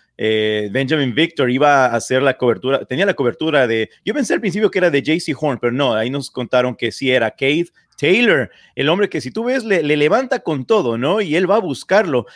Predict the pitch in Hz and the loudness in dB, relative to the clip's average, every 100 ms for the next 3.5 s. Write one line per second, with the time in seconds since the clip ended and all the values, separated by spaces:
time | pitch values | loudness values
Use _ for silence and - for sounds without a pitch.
0 | - - 143 202 185 202 185 - 185 208 | -16 -6 -2 0 4 4 2 2 2 2
1 | 170 175 160 139 131 147 160 156 - 165 | 2 0 0 0 0 -2 -2 -8 -10 -6
2 | 185 185 151 131 151 165 143 127 123 139 | -2 0 0 -2 -2 -4 -4 -4 -2 -2
3 | 180 170 - 135 120 | 0 0 -2 -4 -4